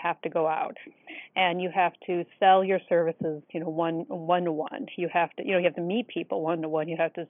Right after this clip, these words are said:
you have to sit down and sell them. And then you have all the deliverables. So everything is one-to-one and you're doing all the heavy lifting. If you, if you do direct response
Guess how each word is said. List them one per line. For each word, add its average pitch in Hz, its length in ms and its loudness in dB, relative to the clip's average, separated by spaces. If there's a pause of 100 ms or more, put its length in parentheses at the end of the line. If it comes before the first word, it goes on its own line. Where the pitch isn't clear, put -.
you 190 100 -6
have 160 100 -4
to - 120 -20
sit 190 140 -8
down 165 160 0
and 156 180 -6
sell 233 220 4
them. 165 200 -8 (360)
And 196 100 -2
then 214 80 0
you 214 80 4
have 196 140 6
all 185 180 10
the 151 60 -8
deliverables. 165 680 2 (680)
So 214 380 10 (500)
everything 233 540 4
is 190 140 -2
one-to-one 180 600 0
and 165 120 -4
you're 170 100 2
doing 165 300 -4
all 151 120 -2
the 151 60 -2
heavy 156 300 -2
lifting. 240 420 -2 (800)
If 226 140 -4
you, 233 200 2
if - 220 -6
you 208 160 0
do 247 260 -2
direct 208 280 2
response 175 360 -4